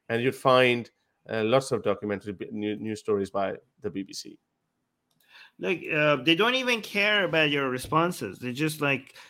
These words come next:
Speaker 2: when you, they, they just have their lines and they just repeat them, and they just, like, say the line, ignore your response, and then say the next line they respond, they, they memorize.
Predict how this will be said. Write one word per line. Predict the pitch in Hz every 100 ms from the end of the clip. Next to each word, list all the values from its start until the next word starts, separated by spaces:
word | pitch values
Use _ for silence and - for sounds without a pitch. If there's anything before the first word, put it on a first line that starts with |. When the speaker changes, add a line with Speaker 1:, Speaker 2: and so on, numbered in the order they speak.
| _
Speaker 2:
when | - 139
you, | 156 151
they, | 143 135 - - -
they | 151 151 147
just | 175 185
have | 190 175
their | 165
lines | 143 120 139 180 214 - 143
and | 135
they | 131
just | 151 156
repeat | 143 135 156 156
them, | 107 85 _ _ _ _ _
and | 135
they | 143
just, | 139 156 156
like, | 143 135 - - -
say | - 190
the | 208
line, | 196 165 151 151 156 156 _
ignore | 135 139 151 175
your | 185
response, | 175 156 156 139 135 143 - -
and | 127
then | 131 135
say | - 143
the | 135 135
next | 139 139 139
line | 127 123
they | 120
respond, | 113 117 - 127 127
they, | 123 120 107
they | 123 120
memorize. | 123 123 104 - -